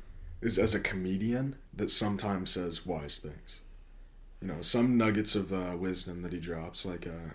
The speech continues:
especially regarding self-improvement and, uh,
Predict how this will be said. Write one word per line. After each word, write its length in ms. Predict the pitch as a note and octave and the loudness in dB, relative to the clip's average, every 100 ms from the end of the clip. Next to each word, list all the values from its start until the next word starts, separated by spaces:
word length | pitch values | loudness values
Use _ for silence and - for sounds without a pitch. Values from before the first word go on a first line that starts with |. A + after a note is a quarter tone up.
| - | -8
especially 400 | - A2+ G#2+ G#2+ | 0 2 4 4
regarding 360 | G2 G2+ F#2 F2+ | 0 0 -2 -2
self-improvement 840 | G2+ F#2+ F#2+ E2 F2 E2 F#2 G2+ - - - - - - | -2 -2 -6 -6 -6 -6 -6 -8 -12 -18 -18 -18 -14 -4
and, 320 | G2+ G2+ G2 | 0 2 2
uh, 380 | G2 F#2 F#2 | 0 0 -2